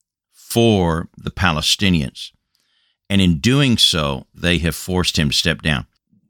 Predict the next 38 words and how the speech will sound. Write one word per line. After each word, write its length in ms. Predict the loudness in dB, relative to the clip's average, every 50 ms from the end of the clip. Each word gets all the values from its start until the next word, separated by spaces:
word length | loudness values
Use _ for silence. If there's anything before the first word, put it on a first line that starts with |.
| _ _ _ _ _
Again, 320 | -8 -4 -2 -2 -2 -2 -6 _
let 120 | -4 -4 -2
me 40 |
go 120 | -2 0 0
back 220 | 0 0 0 0
to 100 | 0 0
my, 260 | 2 2 2 0 -2 -4
let's 200 | -6 -6 -4 -4
go 80 | -2 -2
back 160 | 0 -2 -2
to 80 | -2 -2
history. 320 | -2 -2 -2 0 -2 -4
What 220 | -2 -4 -4 -4
went, 200 | -4 -4 -6 -4
what 140 | -4 -2 0
happened 280 | 0 0 0 0 -2 -2
here 100 | -2 -4
a 40 | -4
few 160 | -2 -2 0
months 280 | 0 0 0 -2 -4
ago? 260 | -6 -6 -8 -8 -10 -12 -16 _ _ _ _ _ _ _ _ _ _ _ _ _ _ _
The, 540 | _ 0 2 2 4 4 4 4 2 0 -2 -6 _ _ _ _ _ -14 -14 -14 _
the 160 | -2 2 4
menace 400 | 4 6 6 4 2 2 0 0
of 220 | 0 0 0 2 2
the 60 | 4
Middle 240 | 4 4 2 0 -2
East, 220 | -4 -4 -4 -2
as 140 | 0 0 2
I've 140 | 2 0 0
been 100 | 0 -2
talking 380 | 0 0 -2 -2 -2 -2 -2 -2
about, 480 | -2 -2 -4 -4 -6 -8 -10 -14 -20 -20 _ _ _ _ _ _ _ _ _ _ _
is 380 | -2 0 2 2 2 2 0 0
Iran. 420 | 0 0 0 0 -2 -4 -6 -10 -14 _ _ _ _ _ _ _ _ _ -6
I 40 | -4
mean, 260 | -2 -2 -2 -2 -2 2
nobody 1040 | 4 6 8 8 6 4 2 0 -2 -2 -2 0 2 2 0 0 -2 -6 -10 -12